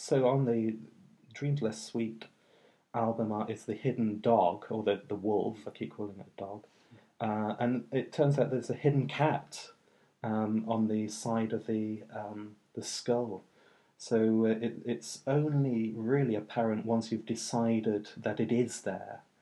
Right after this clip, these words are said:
and then everything else falls into place, that there's a, a li-, I guess it's a charm, I guess it's, um, some kind of, um, uh, magic totem or something that, um, uh,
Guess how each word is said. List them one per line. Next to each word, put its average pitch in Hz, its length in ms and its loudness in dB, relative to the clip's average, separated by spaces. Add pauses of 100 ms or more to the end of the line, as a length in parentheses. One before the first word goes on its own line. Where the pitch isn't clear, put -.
(380)
and 110 220 2
then 107 160 2
everything 113 400 0
else 107 220 0
falls 117 320 2
into 107 200 -4
place, - 480 -4
that - 180 -4
there's 104 220 -8
a, 101 200 -2
a 107 60 -4
li-, 107 340 -4
I 101 60 -2
guess - 260 -6
it's - 140 -8
a 120 40 -8
charm, 101 640 -4
I 107 100 -8
guess 101 260 -8
it's, - 280 -12
um, 101 240 -10
some 98 440 -12
kind 101 200 -12
of, 98 160 -10
um, 107 300 -16 (760)
uh, 101 400 -12
magic 117 600 -4
totem 107 460 -4
or 95 100 -6
something 101 680 -14 (640)
that, - 340 -8
um, 101 340 -8 (840)
uh, 101 300 -8